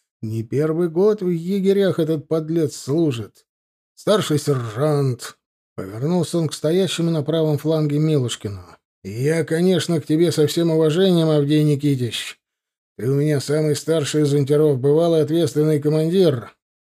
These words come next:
Но хочу заметить, что непорядок в нашей роте имеет место быть. Осталось еще только пьянку для полного безобразия тут устроить.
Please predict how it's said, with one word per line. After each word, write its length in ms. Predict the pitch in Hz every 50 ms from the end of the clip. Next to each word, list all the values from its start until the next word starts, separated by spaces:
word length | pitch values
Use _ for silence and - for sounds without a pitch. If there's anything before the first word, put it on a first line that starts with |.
| - 90
Но 220 | 87 98 127 151
хочу 300 | 139 156 147 127 147 151
заметить, 560 | 143 151 151 165 185 208 208 202 185 165 139
что 260 | - - - - 160 170
непорядок 880 | 165 156 170 160 - 160 160 165 156 160 170 180 185 185 202 185 -
в 80 | 151 160
нашей 320 | 180 190 165 127 143 151
роте 320 | 180 190 180 135 - 170 175
имеет 340 | 185 214 226 190 147 135
место 440 | 143 147 156 147 131 - - 147 143
быть. 340 | 139 151 156 156 - - - _ _ _ _ _ _ _ _ _
Осталось 560 | - 101 98 - - - 117 117 117 110 -
еще 260 | 131 123 - - 131 123
только 240 | 127 120 120 139
пьянку 580 | 123 - - 131 127 175 180 160 139 - - 143
для 200 | 135 135 143 139
полного 480 | 139 - 156 156 147 143 143 139 139 143
безобразия 680 | 135 139 135 151 151 147 156 156 151 139 131 147 143
тут 220 | 135 147 139 120 147
устроить. 720 | 135 - - - 135 147 156 147 143 131 113 - -